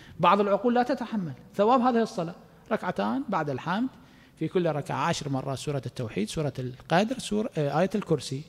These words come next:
من كل، كل، كل واحدة منها عشر مرات.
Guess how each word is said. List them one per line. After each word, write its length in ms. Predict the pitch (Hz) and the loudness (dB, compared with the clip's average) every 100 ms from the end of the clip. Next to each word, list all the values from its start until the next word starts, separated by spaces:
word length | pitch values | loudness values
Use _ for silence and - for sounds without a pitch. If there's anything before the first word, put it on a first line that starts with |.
| - 131 | -14 -12
من 80 | 123 | -2
كل، 380 | - 160 147 143 - - - | 2 4 2 0 -6 -20 -10
كل، 240 | - 160 165 - 165 | -4 -2 -2 -4 -4
كل 180 | 151 | -2
واحدة 380 | 143 151 160 185 214 | 0 0 -2 -4 0
منها 360 | 208 214 247 - - - - | 2 2 0 -6 -16 -8 0
عشر 240 | 185 165 | 0 0
مرات. 400 | 147 135 - - | -4 -6 -12 -20